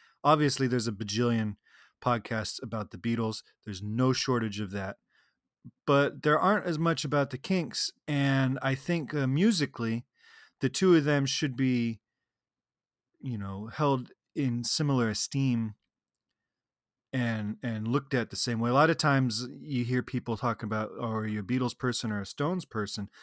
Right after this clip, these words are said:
And in reality, the Kinks musically have more in common with the Beatles and vice versa than the Stones do. So I wanna take a look. We're gonna alternate. So today we're gonna be talking about Here Comes the Sun.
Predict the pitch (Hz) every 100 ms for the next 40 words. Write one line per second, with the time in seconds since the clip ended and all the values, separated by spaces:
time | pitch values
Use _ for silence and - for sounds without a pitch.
0 | - - - 135 135 139 143 196 180 131
1 | 113 - 196 196 - - 131 139 170 131
2 | - 117 110 110 _ _ _ - 135 123
3 | 131 131 117 - 127 120 113 104 104 104
4 | - - _ _ - 107 113 110 104 104
5 | - - _ - 113 101 117 - 117 117
6 | - 104 95 98 92 - 123 117 101 90
7 | 90 - - - - - - 196 233 240
8 | 220 214 208 202 185 180 - 160 175 175
9 | 156 160 - 156 156 160 - _ _ _
10 | _ - 147 143 160 160 165 156 151 143
11 | 139 147 139 143 131 135 139 135 139 131
12 | 131 - 143 139